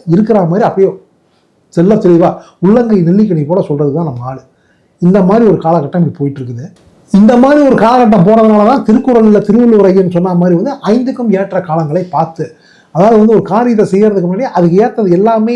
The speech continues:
இருக்குதான்றதை பார்த்து செய்யு. அதே மாதிரி அன்னமிட்டவர் வீட்டில் கன்னம் இடலாமா,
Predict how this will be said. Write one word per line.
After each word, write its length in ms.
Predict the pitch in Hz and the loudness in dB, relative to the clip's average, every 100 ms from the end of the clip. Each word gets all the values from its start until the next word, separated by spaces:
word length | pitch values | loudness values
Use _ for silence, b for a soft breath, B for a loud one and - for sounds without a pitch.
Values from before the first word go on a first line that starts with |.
| 202 | -2
இருக்குதான்றதை 580 | 180 190 175 151 151 226 - | -2 -2 -2 -4 -6 -8 -10
பார்த்து 360 | 160 214 220 190 | -10 -10 -10 -10
செய்யு. 400 | 143 135 131 123 - b b b | -10 -10 -10 -14 -16 b b b
அதே 220 | 180 254 | -2 0
மாதிரி 260 | 240 220 233 262 | 0 -2 -2 -6
அன்னமிட்டவர் 720 | - 214 262 247 202 214 202 | -6 -4 -4 -4 -2 0 0
வீட்டில் 260 | 196 185 240 | -2 -4 -8
கன்னம் 340 | 170 180 190 | -8 -6 -4
இடலாமா, 520 | 160 156 147 117 117 | -2 -2 -6 -10 -14